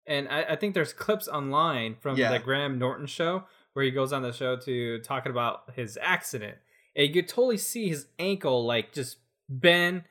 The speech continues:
Speaker 2: It was
Speaker 1: the
Speaker 2: bad,
Speaker 1: wrong,
Speaker 2: dude.
Speaker 1: yeah, so
Speaker 2: It was so
Speaker 1: bad.
Speaker 2: You
Speaker 1: Yeah,
Speaker 2: see
Speaker 1: so
Speaker 2: him, th-, they showed video. At least the one I saw wasn't that good quality. It was, it was just, like, a Twitter video, and I was at work, so I really didn't have time to go look for a better quality one.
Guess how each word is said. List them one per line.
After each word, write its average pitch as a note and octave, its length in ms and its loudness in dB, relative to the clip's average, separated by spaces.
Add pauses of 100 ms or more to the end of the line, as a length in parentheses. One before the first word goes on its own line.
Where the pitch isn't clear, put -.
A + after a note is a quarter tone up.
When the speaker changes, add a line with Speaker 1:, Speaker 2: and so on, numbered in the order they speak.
(140)
Speaker 2:
It C#3+ 160 0
was B2+ 160 -2
Speaker 1:
the C#3 120 2
Speaker 2:
bad, B2+ 400 6
Speaker 1:
wrong, B2+ 280 2
Speaker 2:
dude. B2+ 80 -8
Speaker 1:
yeah, A#2+ 340 4
so - 340 -4
Speaker 2:
It D3+ 40 4
was D3+ 100 -2
so D3 60 2
Speaker 1:
bad. A2 280 0 (760)
Speaker 2:
You D#3+ 100 0
Speaker 1:
Yeah, G3+ 100 -2
Speaker 2:
see F#3+ 220 0
Speaker 1:
so A#2+ 240 0
Speaker 2:
him, C#3 160 -10
th-, D3 120 -4
they D3 120 -2
showed G#3+ 280 0
video. C3 720 0 (240)
At C#3 120 2
least F3+ 140 2
the G3 60 2
one E3 140 2
I D3+ 60 6
saw D#3 180 2
wasn't C#3+ 300 -4
that B2+ 200 -2
good C3 140 -4
quality. C#3 480 -2 (220)
It C3+ 80 0
was, C3 260 -2
it C3+ 80 -2
was C3+ 160 0
just, C#3 140 -12
like, C3 100 -8
a B2+ 40 -4
Twitter C3 280 -2
video, C3 560 -4 (560)
and B2+ 200 0
I B2+ 60 2
was C#3 140 2
at G#2+ 100 0
work, B2 200 0
so B2 100 -4
I - 20 -2
really C3 180 0
didn't B2+ 120 -4
have B2+ 80 -4
time B2+ 160 -6
to A#2+ 60 -6
go C3 120 -8
look B2 140 -6
for C3 80 -4
a A#2+ 40 -4
better B2 180 -4
quality C3 280 -2
one. D#3+ 200 -8